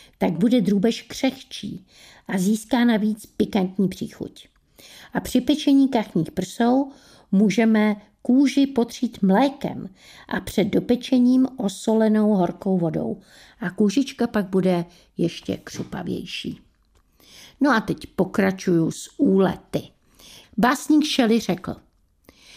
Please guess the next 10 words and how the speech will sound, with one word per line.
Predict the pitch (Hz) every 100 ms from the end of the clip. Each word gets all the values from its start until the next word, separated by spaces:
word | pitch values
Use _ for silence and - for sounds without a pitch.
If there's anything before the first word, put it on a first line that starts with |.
| - _
„Kdo | 196 214 254
nemá | 294 302 302 285 -
odvahu | 226 226 285 269 214
být | 175 190 -
po | 214
svém | - 214 196
střeštěný, | - - 220 190 - 285 254 175 - - _ _ _ _ _
má | 196 196
sotva | 180 - 226 - 233 262 -
odvahu | 185 185 190 180 190 202